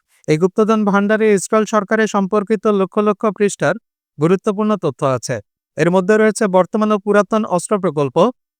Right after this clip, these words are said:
পারমাণবিক অস্ত্রের মানোন্নয়ন ও পুনঃপ্রক্রিয়াজাতকরণ ও যুক্তরাষ্ট্র ইউরোপীয় দেশগুলোর সঙ্গে যৌথ প্রকল্পের তথ্য, প্রশাসনিক কাঠামো, সংশ্লিষ্ট ব্যক্তিদের সম্পূর্ণ তথ্য। মন্ত্রী আরও জানান, নথিতে আমেরিকান ও ইউরোপীয় বিজ্ঞানী,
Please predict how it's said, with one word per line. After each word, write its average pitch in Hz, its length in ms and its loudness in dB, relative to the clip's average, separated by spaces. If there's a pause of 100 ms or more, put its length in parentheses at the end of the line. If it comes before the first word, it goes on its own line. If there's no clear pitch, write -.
(200)
পারমাণবিক 202 500 0
অস্ত্রের 214 340 -2
মানোন্নয়ন 214 580 0
ও 180 100 -4
পুনঃপ্রক্রিয়াজাতকরণ 202 1200 -2 (400)
ও 143 80 -2
যুক্তরাষ্ট্র 208 560 0
ইউরোপীয় 208 420 2
দেশগুলোর 196 420 0
সঙ্গে 214 320 -2
যৌথ 180 280 -2
প্রকল্পের 208 600 0
তথ্য, 143 240 -4 (560)
প্রশাসনিক 214 480 0
কাঠামো, 214 400 0
সংশ্লিষ্ট 196 540 -4
ব্যক্তিদের 202 520 0
সম্পূর্ণ 185 460 -2
তথ্য। 135 260 -6 (600)
মন্ত্রী 160 340 -4
আরও 151 220 2
জানান, 160 300 0 (420)
নথিতে 185 320 0
আমেরিকান 214 420 0
ও 214 40 2
ইউরোপীয় 208 400 2
বিজ্ঞানী, 160 440 0